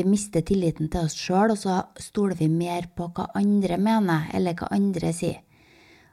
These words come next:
At vi, eh, at vi har, får mer tilliten til andre.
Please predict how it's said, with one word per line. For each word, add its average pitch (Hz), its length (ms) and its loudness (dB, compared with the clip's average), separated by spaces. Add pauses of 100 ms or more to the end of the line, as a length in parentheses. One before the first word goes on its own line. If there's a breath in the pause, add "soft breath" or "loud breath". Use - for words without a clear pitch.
(100)
At 175 240 -6
vi, 180 380 4
eh, 170 480 2 (1300)
at 165 160 -6
vi 165 160 2
har, 160 320 2
får 170 240 4
mer 156 220 2
tilliten 156 560 -2
til - 100 -6
andre. 185 300 2